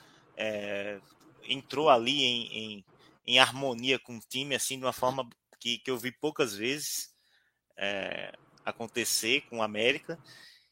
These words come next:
E o jogo de volta foi totalmente maluco, né? Foi totalmente fora de,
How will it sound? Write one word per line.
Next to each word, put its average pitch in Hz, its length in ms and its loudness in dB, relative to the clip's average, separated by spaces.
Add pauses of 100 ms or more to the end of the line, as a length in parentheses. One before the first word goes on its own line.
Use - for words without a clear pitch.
(360)
E 160 260 2
o 226 180 -2
jogo 185 440 6
de 202 140 -2
volta 127 400 2
foi - 160 -4
totalmente 165 680 4
maluco, 135 680 6
né? 107 200 -2
Foi - 180 -10
totalmente 127 880 0
fora 123 640 2
de, 123 400 -2